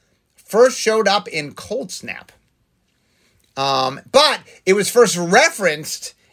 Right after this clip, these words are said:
the creature was first referenced in Ice Age. So it got referenced in Ice Age. Uh, I think it was in both the c-, uh, card name and in flavor text. Um, and, uh, the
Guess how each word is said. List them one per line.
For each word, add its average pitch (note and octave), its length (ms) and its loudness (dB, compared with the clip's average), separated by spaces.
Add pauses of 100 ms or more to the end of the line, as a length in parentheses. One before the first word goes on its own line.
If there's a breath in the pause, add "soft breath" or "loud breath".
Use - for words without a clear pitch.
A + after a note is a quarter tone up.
(280)
the D3+ 120 -2
creature A#3 400 -2
was C#3+ 120 -8
first E3+ 220 -4
referenced D#3 540 -4
in C#3+ 100 -10
Ice - 260 -4
Age. - 300 -16 (240 loud breath)
So F3 100 -2
it E3 60 6
got D#3+ 260 0
referenced C4+ 380 2
in B3+ 60 2
Ice E3 260 0
Age. C3+ 420 -4 (360 soft breath)
Uh, D#3 260 2
I D#3+ 80 0
think A#3 180 -2
it A#3+ 60 6
was G3+ 160 0
in F#3 100 -4
both F#3 220 2
the F3 60 -16
c-, - 240 -14
uh, D3+ 160 -6
card G#3 400 0
name G#3 340 -2
and D#3+ 180 0
in F3 200 -4
flavor D#3 440 0
text. A#2 480 -6 (460 soft breath)
Um, D3 400 0
and, F#3+ 600 0 (280 soft breath)
uh, D3 440 2
the D#3 520 -4